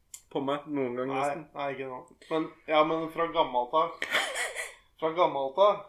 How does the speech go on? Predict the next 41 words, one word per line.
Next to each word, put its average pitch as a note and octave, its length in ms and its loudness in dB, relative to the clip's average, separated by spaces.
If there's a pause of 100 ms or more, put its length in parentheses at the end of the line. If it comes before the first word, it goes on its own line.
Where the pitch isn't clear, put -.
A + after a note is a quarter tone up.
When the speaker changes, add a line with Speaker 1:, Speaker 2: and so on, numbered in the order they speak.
(120)
Speaker 2:
eh, D3+ 800 0
på D3 140 -8
ungdomsskolen C#3 440 -6
og C#3+ 60 -12
sånn, D#3+ 160 -4
når D3 100 -4
vi C#3+ 100 -6
hadde C3+ 220 -8
de C3+ 120 -10
der, C3 280 -8
når C3+ 160 -10
vi C3+ 100 -6
tegnet A#2+ 460 -8
litt A#2+ 200 -14
og C#3 160 -4
drodlet D3+ 400 -2
litt, A3+ 260 0 (160)
<laughs> - 180 -12
så E3+ 100 2 (300)
tegnet D#3 380 4
jeg C3 120 0
jo C#3 160 0
deg C#3 260 0 (640)
med, G#3+ 380 4 (760)
Speaker 1:
Ja. - 140 -2
Speaker 2:
med D#3 160 4
hatt, D#3 340 2
og D3+ 140 -4
så C#3+ 120 -8
sekk - 420 -10
med C3+ 460 -8
Kvikk C3+ 340 -14
Lunsj - 420 -6
i, - 220 -4
og F3 180 0
flagg. D3 320 0 (500)
Og D#3 180 -6
da D3 180 6 (180)
hadde C#3+ 360 -4
du, C#3+ 200 -6 (180)
jeg - 240 -8